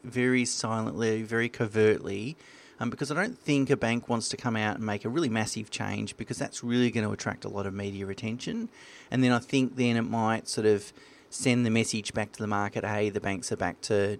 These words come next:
just trying to shove credit down people's throats." I think they're gonna wanna avoid that. So instead, I think what they'll do is just make very gradual changes to gradually loosen up credit policy, or at least become,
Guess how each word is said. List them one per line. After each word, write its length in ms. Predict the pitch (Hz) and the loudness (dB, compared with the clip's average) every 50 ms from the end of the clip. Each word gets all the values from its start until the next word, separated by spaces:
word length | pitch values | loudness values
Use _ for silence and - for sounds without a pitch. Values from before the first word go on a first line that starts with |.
| - - | -8 -6
just 180 | - 123 101 - | -2 -2 -2 -2
trying 200 | - - 101 92 | -2 -4 -2 -2
to 60 | 92 | -2
shove 280 | - - 101 104 - - | -4 -4 -4 -6 -6 -4
credit 300 | - 110 98 - - - | -2 -2 -2 -2 -4 -6
down 200 | 110 98 95 92 | -8 -8 -8 -6
people's 360 | - 110 98 - 98 - - | -6 -6 -6 -6 -8 -10 -4
throats." 440 | - 127 156 233 269 254 - - - - - - - - - - | -2 0 0 -2 -2 -6 -10 -12 -12 -16 -20 -20 -20 -20 -12 -6
I 60 | - | -6
think 200 | 120 - 175 170 | -4 -2 -2 -2
they're 100 | 123 127 | 0 0
gonna 160 | 120 127 120 117 | 2 2 2 4
wanna 220 | 110 110 104 101 | 2 2 2 2
avoid 400 | 98 98 95 98 101 101 98 95 | 2 2 2 2 2 2 2 2
that. 300 | - 95 87 - - - | -2 -4 -6 -6 -8 -6
So 160 | - - 120 | -2 0 0
instead, 580 | 120 117 - - - 156 156 147 135 143 - - - | 0 0 -2 -2 0 2 4 4 4 2 0 -4 -4
I 80 | 123 120 | -4 -2
think 260 | - - 127 120 - | 0 0 0 0 0
what 160 | 110 - - | -4 -6 -4
they'll 140 | 110 104 107 | -4 -4 -2
do 220 | 107 110 107 107 | 0 0 0 0
is 100 | 104 101 | 0 -4
just 340 | - - - 113 104 - - | -4 -4 -4 -2 -2 -4 -4
make 240 | 110 104 107 - - | -6 -6 -6 -4 -2
very 280 | 127 123 123 127 123 | 0 0 2 2 0
gradual 560 | 117 - 110 110 107 107 107 104 - 113 110 107 | -2 -2 -4 -2 0 0 0 -2 -4 -6 -8 -6
changes 680 | - - 104 104 104 107 104 110 104 101 101 98 - - - - - - - - - - | -4 -4 -4 -2 -2 -4 -4 -4 -4 -4 -4 -6 -8 -12 -14 -20 -20 -20 -20 -20 -16 -14
to 100 | - - | -14 -12
gradually 520 | - - 131 139 139 139 135 139 127 120 | -8 -4 -2 0 0 0 2 2 2 2
loosen 360 | 110 107 113 113 107 - 101 98 | 4 2 2 2 0 -2 -6 -6
up 180 | 95 76 - | -6 -8 -6
credit 280 | - - 113 101 101 92 | -2 0 0 0 0 -2
policy, 440 | - - 110 101 101 98 - - 110 | -4 -4 -6 -4 -4 -4 -4 -4 -4
or 120 | 113 123 | -4 -2
at 80 | - - | 0 0
least 240 | 160 156 - - | 0 0 -2 -4
become, 520 | - 123 - - - 117 117 117 117 113 | -6 -8 -6 -2 0 2 2 2 2 0